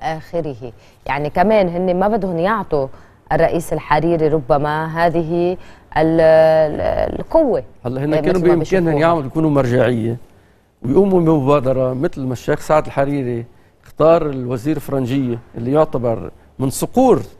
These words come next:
Speaker 2: ثمانية أذار،
Speaker 1: نعم.
Speaker 2: منه معتدل بثمانية أذار، كان بإمكانه يعتبر حاله حزب الله مرجعية ويتوجه على أربعتاش أذار،
Speaker 1: مم.
Speaker 2: يختار والله الرئيس فرنجية أو يختار أي الوزير بطرس حرب أو أي شخصية كمان ويحرج أربعتاش أذار.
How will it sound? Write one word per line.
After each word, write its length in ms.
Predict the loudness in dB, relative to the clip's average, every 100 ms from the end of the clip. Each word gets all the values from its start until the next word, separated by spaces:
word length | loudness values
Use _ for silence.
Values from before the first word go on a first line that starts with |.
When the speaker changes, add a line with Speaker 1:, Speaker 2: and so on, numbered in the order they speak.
| -6
Speaker 2:
ثمانية 320 | -2 0 0 0
أذار، 260 | 0 0
Speaker 1:
نعم. 200 | 2 2
Speaker 2:
منه 140 | 2 2
معتدل 400 | 2 0 -4 -6
بثمانية 540 | -8 -6 -6 -4 -4
أذار، 260 | -4 -6 -6 -14 -20 _ _ 0
كان 200 | 2 2
بإمكانه 600 | -2 0 0 0 0 0
يعتبر 460 | 2 2 0 -4
حاله 300 | 0 0 0
حزب 260 | -2 -2 -2
الله 260 | 2 2
مرجعية 600 | 0 -2 0 0 0 -6 -10 -20 _ _ _
ويتوجه 460 | -6 0 2 4 2
على 240 | 2 2
أربعتاش 520 | 4 2 2 0 0
أذار، 380 | -4 -2 -2 -4 -10 _ _ -10
Speaker 1:
مم. 120 | -6
Speaker 2:
يختار 400 | -4 2 4 4
والله 600 | 2 0 -2 -4 -2 -2
الرئيس 300 | 0 -2 -4
فرنجية 600 | -2 -2 0 0 0 -2
أو 160 | -2 -4
يختار 440 | 0 2 4 4
أي 320 | 2 2 -2 -8 -14 -4
الوزير 340 | 0 2 4
بطرس 340 | 2 0 -4 0
حرب 340 | 0 0 -4
أو 180 | -4 -2
أي 160 | -2
شخصية 420 | -4 -6 -6 -4 -4
كمان 320 | -4 -6 -8 -12 -20 -6
ويحرج 500 | 0 0 0 -4 0
أربعتاش 600 | 0 2 2 2 -2 -4
أذار. 240 | -6 -6